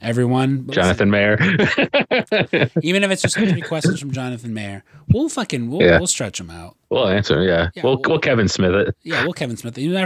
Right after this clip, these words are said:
Speaker 1: of fact, we'll have some questions for him, you know?
Speaker 2: Yeah.
Speaker 1: Fucking, uh, how was your last vacation?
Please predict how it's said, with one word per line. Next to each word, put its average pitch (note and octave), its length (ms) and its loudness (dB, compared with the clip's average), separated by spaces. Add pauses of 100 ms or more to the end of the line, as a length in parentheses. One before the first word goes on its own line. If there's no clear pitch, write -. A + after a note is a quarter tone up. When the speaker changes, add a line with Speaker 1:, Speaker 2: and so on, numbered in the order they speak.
Speaker 1:
of D3+ 60 -4
fact, A#2+ 120 -8
we'll F3 120 2
have F3+ 140 2
some F3+ 120 -2
questions E3 380 -2
for E3 100 0
him, D3+ 340 2 (640)
you A#2+ 100 -8
know? B2 380 -8
Speaker 2:
Yeah. F3+ 200 6 (420)
Speaker 1:
Fucking, A#2 720 -8
uh, A2+ 340 -8 (520)
how A2+ 180 -10
was A#2+ 160 -8
your C3+ 80 -6
last C#3 240 -6
vacation? D3+ 580 -4